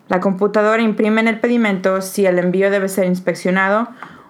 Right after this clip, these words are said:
o que también se llama luz roja, o puede proceder al destino, que quiere decir la luz verde. Si el embarque se selecciona para inspección,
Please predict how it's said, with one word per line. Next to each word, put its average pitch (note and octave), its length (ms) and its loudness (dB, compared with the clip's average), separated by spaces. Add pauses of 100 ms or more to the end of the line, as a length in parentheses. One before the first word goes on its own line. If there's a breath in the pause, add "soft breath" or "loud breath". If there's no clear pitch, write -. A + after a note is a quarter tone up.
(200 loud breath)
o B3+ 100 -2
que C#4 80 2
también A#3+ 260 2
se A3 120 0
llama G3 280 2
luz F#3 220 0
roja, G#3 420 -2 (460 loud breath)
o F3+ 140 -4
puede G3+ 180 2
proceder G3 480 -2
al F#3 160 2
destino, F#3 720 0
que F#3 160 -6
quiere E3+ 180 0
decir E3+ 220 -2
la E3 80 0
luz D#3 200 -2
verde. F#3 360 -2 (760 soft breath)
Si - 240 -2
el A3 160 2
embarque A#3 440 0
se D4 120 -4
selecciona G#3 600 -2
para G3 160 0
inspección, F3+ 720 -4